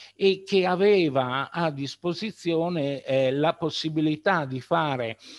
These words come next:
un test genotipico, eh, post trattamento. Eh, molti dei pazienti inclusi nello studio, eh, rispondevano a questo tipo di, ehm,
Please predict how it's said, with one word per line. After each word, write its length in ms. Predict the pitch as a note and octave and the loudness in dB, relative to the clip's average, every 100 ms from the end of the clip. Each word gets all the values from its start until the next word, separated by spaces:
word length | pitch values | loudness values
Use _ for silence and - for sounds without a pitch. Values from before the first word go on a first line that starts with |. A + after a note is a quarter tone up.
| - - | -20 -6
un 580 | D#3+ E3+ D3+ C3 A#2+ - | -2 0 0 -2 -4 -4
test 640 | F3 D#3+ C3+ - C3+ B2 | 0 0 0 -2 -2 -2
genotipico, 1300 | C3 C#3 D3+ G#3 - B2+ A2+ - A#2 - C3+ B2+ - | -4 -4 -2 -2 -4 -8 -8 -10 -12 -2 0 0 -2
eh, 260 | B2+ B2 B2 | -2 -2 -2
post 760 | - B2+ G#2+ - B2 A#2+ - A#2 | 0 0 0 -6 -4 -4 -4 -10
trattamento. 960 | - B2 - A#2+ A#2+ A2+ G2 - G2+ - - - - - - _ | -4 -4 -4 -6 -4 -6 -10 -12 -12 -12 -18 -20 -20 -20 -20 _
Eh, 920 | D3+ D3+ D3 C#3+ C#3 C3+ C3+ C3+ - - _ _ _ _ _ _ | 2 4 6 4 4 4 4 2 -2 -14 _ _ _ _ _ _
molti 640 | F3 F3 A3 G3 - D3+ C3+ | 0 6 8 6 4 -6 -4
dei 320 | C#3+ C#3+ C3+ | -2 -2 -2
pazienti 800 | D3 C3+ - D3+ D3+ C3 - B2+ | -4 -4 -4 -4 -2 -4 -6 -6
inclusi 880 | B2+ - C#3+ D3 C#3 A#2 A#2+ A#2+ A2+ | -6 -4 -2 0 -2 -4 -6 -6 -6
nello 380 | B2 B2 A#2+ A#2+ | -4 -2 -4 -6
studio, 800 | - E3+ D#3+ A#2 A#2 G#2 - - | -4 0 0 -2 -6 -8 -10 -8
eh, 240 | A2+ A2+ A#2+ | -6 -6 -6
rispondevano 960 | C3+ - - C3+ D3+ E3 B2+ A#2+ A#2 | -8 -6 -4 -2 2 2 2 -4 -8
a 60 | A#2 | -10
questo 460 | - D#3 - - A2+ | -6 -4 -4 -10 -12
tipo 440 | - C3+ - A#2 A2 | -8 -8 -6 -8 -6
di, 340 | A#2 A#2 A2+ - - - - | -4 -6 -6 -14 -20 -20 -10
ehm, 800 | A#2+ A2+ A2 A2 A2 G#2+ G#2 G#2 | -4 -4 -4 -6 -10 -10 -12 -16